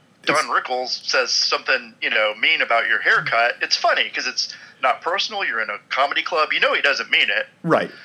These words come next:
Speaker 1: It's
Speaker 2: Um,
Speaker 1: the roast theory.
Speaker 2: Right. Where Bobby definitely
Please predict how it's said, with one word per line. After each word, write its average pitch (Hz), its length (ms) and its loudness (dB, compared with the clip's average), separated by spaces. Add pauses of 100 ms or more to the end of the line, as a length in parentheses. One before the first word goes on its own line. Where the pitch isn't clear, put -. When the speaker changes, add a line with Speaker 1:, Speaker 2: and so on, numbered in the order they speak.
(320)
Speaker 1:
It's 185 140 2
Speaker 2:
Um, 143 380 0
Speaker 1:
the 208 100 4
roast 226 420 4
theory. 90 460 -4 (440)
Speaker 2:
Right. - 300 0 (840)
Where 190 260 0 (640)
Bobby 233 460 0
definitely 156 800 -2